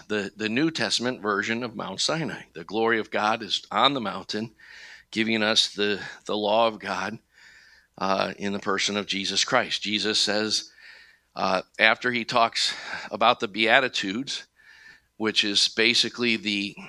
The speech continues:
what in, in the new birth and in sanctification and Christian maturity, you become the Beatitudes. That is, God came to make a new humanity. The first Adam failed. The second Adam succeeded, Christ.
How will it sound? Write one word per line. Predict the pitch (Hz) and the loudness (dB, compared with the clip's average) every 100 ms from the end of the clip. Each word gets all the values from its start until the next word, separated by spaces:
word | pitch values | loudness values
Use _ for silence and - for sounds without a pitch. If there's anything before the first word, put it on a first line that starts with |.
| - _ | -20 _
what | - 120 | 0 0
in, | 123 110 117 117 113 | 0 -2 0 0 -2
in | 120 | 0
the | 113 | 0
new | 110 131 170 | 2 2 2
birth | 120 107 147 - - | 2 4 2 -2 -10
and | 104 | -8
in | 101 | -2
sanctification | - 117 120 139 185 113 107 - 127 | 0 0 -2 -8 -6 -4 -2 -2 -2
and | 104 | -4
Christian | - 147 - 151 | -2 0 0 -2
maturity, | 151 - 127 110 95 95 123 - _ - - - _ | -2 0 2 2 0 -4 -8 -12 _ -20 -20 -20 _
you | - 117 131 | -4 0 2
become | 139 - 156 156 | 2 2 2 2
the | 147 | 0
Beatitudes. | 156 170 160 101 - - - - - _ _ - 85 | 2 4 2 0 -8 -8 -8 -8 -10 _ _ -12 0
That | 110 120 | 4 4
is, | 127 - - - - | 4 0 -4 -12 -2
God | 110 107 135 143 | 4 6 6 2
came | - 110 107 120 | -4 -2 -2 -2
to | - | -4
make | 117 107 113 - | 0 0 0 -2
a | 117 | -4
new | 110 107 | -2 -2
humanity. | 101 113 113 123 131 110 - - - - - - | -4 -6 -4 -2 -2 -4 -10 -20 -20 -20 -20 -10
The | 107 | -8
first | - 131 135 - | 0 2 2 2
Adam | 113 120 123 113 | 4 4 4 -2
failed. | 107 110 117 131 | 0 2 2 -2
The | 104 | -2
second | 98 123 120 120 - | -2 -2 -2 -4 -2
Adam | 107 107 107 | 0 0 -2
succeeded, | 101 90 - 135 127 117 | -4 -2 0 0 0 -2
Christ. | - - 107 92 117 - | -4 -2 -2 -2 -4 -8